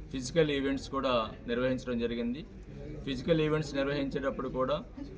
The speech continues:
వాళ్ళకి అవసరమైనటువంటి పొద్దుటే ఒక పౌష్టికమైనటువంటి ఆహారాన్ని అంద-, కూడా అందించడం జరిగింది. ఆ ఫిజికల్ ఈవెంట్స్‌లో అయినటువంటి వాళ్ళని కూడా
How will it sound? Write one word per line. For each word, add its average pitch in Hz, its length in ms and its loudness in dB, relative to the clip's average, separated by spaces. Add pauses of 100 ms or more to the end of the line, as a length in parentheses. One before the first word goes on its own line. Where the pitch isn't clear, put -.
(140)
వాళ్ళకి 127 240 0
అవసరమైనటువంటి 135 680 0
పొద్దుటే 123 640 2 (260)
ఒక 117 200 -2
పౌష్టికమైనటువంటి 139 880 2
ఆహారాన్ని 131 440 2
అంద-, 123 640 -4
కూడా 120 400 2 (180)
అందించడం 120 460 0
జరిగింది. 117 400 -2 (760)
ఆ 131 80 4
ఫిజికల్ 143 460 4
ఈవెంట్స్‌లో 151 680 4 (340)
అయినటువంటి 139 520 0
వాళ్ళని 139 360 0
కూడా 131 420 0